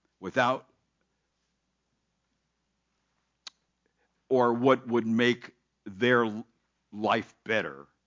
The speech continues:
without considering others or considering what God thinks about it. They are not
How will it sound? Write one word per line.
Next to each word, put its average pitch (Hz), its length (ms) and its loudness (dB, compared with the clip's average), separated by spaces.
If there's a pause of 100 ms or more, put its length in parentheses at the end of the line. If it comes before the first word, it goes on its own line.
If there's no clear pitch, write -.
(800)
without 110 280 0
considering 98 600 -8
others 69 540 -14 (1080)
or 156 220 10
considering 117 880 -4 (360)
what 113 260 0
God 131 260 8
thinks - 260 -8
about 78 280 -10
it. - 100 -20 (1600)
They 135 200 2
are 131 100 4
not 156 300 4